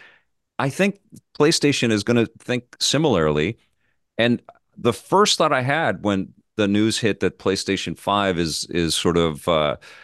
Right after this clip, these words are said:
trailing on, on the, the projections and not, not hitting the, the, the sort of, uh, the amount of machines that they wanna sell, the very first thought I had is, like, you know, what would have really,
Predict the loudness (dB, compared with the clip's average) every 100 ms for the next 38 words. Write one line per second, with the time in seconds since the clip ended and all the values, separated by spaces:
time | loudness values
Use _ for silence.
0 | -20 _ -4 0 2 2 2 2 0 -2
1 | -2 -2 -2 -2 -4 -2 -2 -2 -4 -4
2 | -6 -4 -4 -2 -2 -2 -4 -6 -2 -2
3 | 0 0 0 0 0 -2 -4 -4 -6 -2
4 | -2 -6 -14 _ _ -6 -4 -4 -4 -4
5 | -2 -2 -2 0 -2 -4 -20 -14 -4 -2
6 | 0 0 0 0 -2 -2 -2 -2 -2 -2
7 | 0 -2 -8 _ -16 -16 -4 0 2 2
8 | 0 -2 0 -2 -2 -2 -2 -4 -4 -2
9 | -2 -2 -6 -20 -20 _ _ _ _ _
10 | -4 0 2 0 -2 -2 0 2 2 0
11 | -4 -4 -2 0 2 0 -4